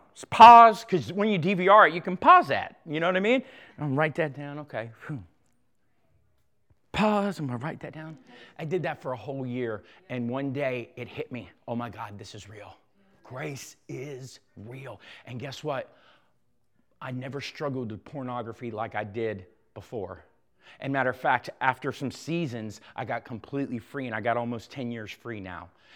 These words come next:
So when people say grace doesn't work, it gives license to sin, what I would say to this, no, the goodness of God will lead you to repentance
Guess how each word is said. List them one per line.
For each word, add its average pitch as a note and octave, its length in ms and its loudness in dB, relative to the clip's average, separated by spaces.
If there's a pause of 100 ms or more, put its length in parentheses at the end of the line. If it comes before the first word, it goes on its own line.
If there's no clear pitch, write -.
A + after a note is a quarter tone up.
(240)
So G#3+ 320 4 (720)
when G3 180 4
people B3+ 320 2
say B3 240 4
grace F#3 440 2
doesn't G3+ 360 -2
work, E3 460 4 (100)
it E3+ 160 -6
gives D#3+ 240 0
license D#3 520 2
to - 120 -8
sin, F3 420 -4 (280)
what E3 180 4
I F#3 160 10
would G#3+ 160 0
say G#3 240 0
to F3 100 0
this, D#3 360 -2 (260)
no, F#3 240 6
the E3 120 2
goodness G3 480 2
of D#3+ 60 -4
God F3+ 260 8
will D3+ 140 0
lead A#3 320 2
you G#3 100 2
to F3 60 2
repentance E3 640 -2